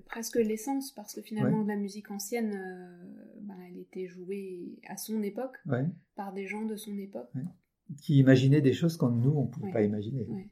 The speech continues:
Speaker 1: je crois.
Speaker 2: Ouais.
Speaker 1: Je crois.
Speaker 2: Donc, il y a un grand saut, euh, entre, euh, ce qui s'est passé à l'époque et ce que nous faisons. Alors, c'est sûr qu'il n'est pas question de faire comme eux.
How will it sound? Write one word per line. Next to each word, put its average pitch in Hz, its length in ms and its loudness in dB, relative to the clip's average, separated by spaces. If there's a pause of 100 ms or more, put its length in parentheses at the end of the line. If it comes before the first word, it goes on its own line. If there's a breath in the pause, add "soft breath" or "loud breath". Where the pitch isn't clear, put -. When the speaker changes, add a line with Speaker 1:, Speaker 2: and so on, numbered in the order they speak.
Speaker 1:
je 117 160 -10
crois. - 220 -20 (180)
Speaker 2:
Ouais. 120 100 -8
Speaker 1:
Je 113 40 -14
crois. - 200 -20 (600 soft breath)
Speaker 2:
Donc, 135 220 0
il 151 40 8
y - 20 10
a 131 120 10
un 117 280 2
grand 170 440 4
saut, 143 480 2 (360)
euh, 113 180 -4 (320)
entre, 117 420 -4
euh, 113 400 2 (300 soft breath)
ce - 140 -14
qui 143 100 0
s'est 139 200 4
passé 127 300 4
à 117 60 4
l'époque 113 400 0
et 113 60 -4
ce - 100 -8
que - 140 -4
nous 117 180 -2
faisons. 151 420 2 (640 soft breath)
Alors, 127 380 4 (760)
c'est - 180 0
sûr 190 320 2
qu'il 139 280 6
n'est 131 100 10
pas 170 140 4
question 170 260 2
de 175 40 -2
faire 139 220 0
comme 131 220 4
eux. 139 160 4